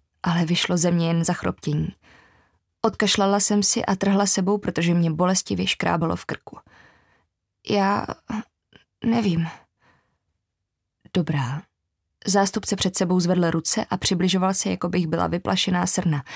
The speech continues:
a měla vzít každou chvíli do zaječích. "Jsem zástupce Road.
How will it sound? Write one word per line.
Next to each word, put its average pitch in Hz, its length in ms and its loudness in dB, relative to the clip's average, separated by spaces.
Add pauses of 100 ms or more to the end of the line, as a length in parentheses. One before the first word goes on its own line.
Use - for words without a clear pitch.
(200)
a - 80 2
měla 202 220 4
vzít 190 240 0
každou 208 320 0
chvíli 190 320 0
do 170 100 0
zaječích. - 580 -6 (1120)
"Jsem - 240 4
zástupce 196 520 2
Road. 165 320 0